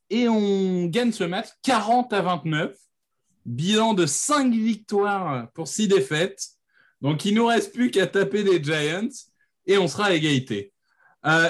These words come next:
Elio, toi qui es notre, euh, invité, je vais te faire parler en premier. Euh, qu'est-ce que t'as pensé de ce match ? Notamment, je vais te lancer sur une première chose, c'est la défense des Saints, qui était peut-être moins affaiblie que l'attaque.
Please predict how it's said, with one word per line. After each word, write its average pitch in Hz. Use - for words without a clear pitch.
Elio, 220
toi 185
qui 180
es 175
notre, 160
euh, 147
invité, 156
je 143
vais 131
te -
faire 135
parler 147
en 131
premier. 190
Euh, 131
qu'est-ce 262
que 226
t'as 175
pensé 214
de 214
ce -
match ? 190
Notamment, 240
je 208
vais 196
te 196
lancer 202
sur 175
une 151
première 175
chose, 254
c'est 156
la 131
défense 180
des 127
Saints, 123
qui -
était 113
peut-être 131
moins 170
affaiblie 135
que 127
l'attaque. 190